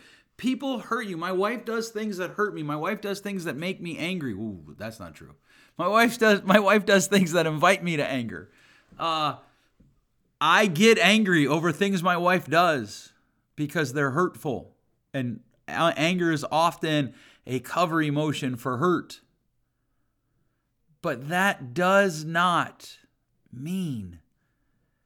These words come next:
that I shouldn't tolerate that, that I shouldn't go back into it and be like, "Hey, this hurt." Or just knowing, you know what? I have to say this to this person and they're gonna be mad at me. One of the things that we go over often with new therapists is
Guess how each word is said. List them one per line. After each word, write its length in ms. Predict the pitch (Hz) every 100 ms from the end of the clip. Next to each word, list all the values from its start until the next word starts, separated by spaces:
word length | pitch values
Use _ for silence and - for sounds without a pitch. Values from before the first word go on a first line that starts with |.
| _ _ _
that 120 | 135
I 100 | 143
shouldn't 340 | 143 202 170 127
tolerate 640 | - 170 196 151 110 101
that, 180 | 104 101
that 80 | 127
I 80 | 135
shouldn't 300 | 202 180 170
go 100 | 165
back 320 | 175 170 180
into 160 | 190
it 40 | 175
and 60 |
be 60 | 147
like, 160 | 147 147
"Hey, 180 | 202
this 220 | 175 185 -
hurt." 280 | 202 - - _ _
Or 160 | 196 190
just 380 | 151 269 247 196
knowing, 260 | 240 214
you 80 | 196
know 160 | 208 202
what? 340 | 208 202 - - - -
I 120 | 180
have 280 | 190 233 233
to 80 | 180
say 240 | - 190
this 240 | 165 151
to 80 | 151
this 160 | 139 -
person 320 | 147 131 139
and 60 | 135
they're 60 |
gonna 120 | 131
be 100 | 131
mad 140 | 131 123
at 60 |
me. 40 | 110
One 140 | 156
of 40 | 202
the 60 |
things 220 | 190 214
that 80 | 165
we 120 | 165
go 140 | 156 160
over 220 | 151 135
often 720 | - - 143 143 - 113 92
with 180 | 113 110
new 160 | 131 127
therapists 500 | 127 123 117 104 113
is 200 | 104